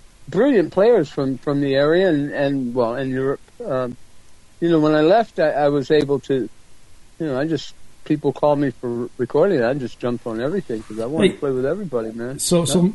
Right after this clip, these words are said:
Speaker 2: so Mingo, listen, I was talking to, uh, um, Rob, and, um, like
Speaker 1: Yeah.
Speaker 2: you, he's, you know, he's, he's, he has Hispanic blood.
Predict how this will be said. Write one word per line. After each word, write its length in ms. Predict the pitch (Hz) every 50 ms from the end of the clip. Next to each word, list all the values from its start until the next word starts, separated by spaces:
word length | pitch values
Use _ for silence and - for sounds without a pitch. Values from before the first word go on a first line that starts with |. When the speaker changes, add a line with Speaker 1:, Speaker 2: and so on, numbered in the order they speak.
| - -
Speaker 2:
so 180 | - - 196
Mingo, 380 | 190 196 214 220 208 180 170 165
listen, 420 | 170 208 214 - 180 156 151 180 -
I 80 | 185 208
was 180 | 208 - -
talking 460 | - 214 202 175 - 220 175 170 151
to, 360 | - - 180 180 165 165 165 160
uh, 160 | 156 156 - 156 151
um, 160 | 147 143 135
Rob, 400 | 135 156 165 160 147 135 120 117 110 - - - - - - - - - - - -
and, 280 | - 147 139 139 135 135 143
um, 120 | 135 135
like 240 | 151 151 147 147 -
Speaker 1:
Yeah. 60 | 185 175
Speaker 2:
you, 60 | 175 143
he's, 260 | 127 147 143 - -
you 80 | 185 160
know, 60 | 143
he's, 260 | 131 151 151 147 147
he's, 260 | - 160 143 - - - -
he 120 | - 156 156
has 220 | 160 156 156 -
Hispanic 580 | - 131 - - - 160 151 151 147 135 120 -
blood. 380 | - 120 120 117 117 127 139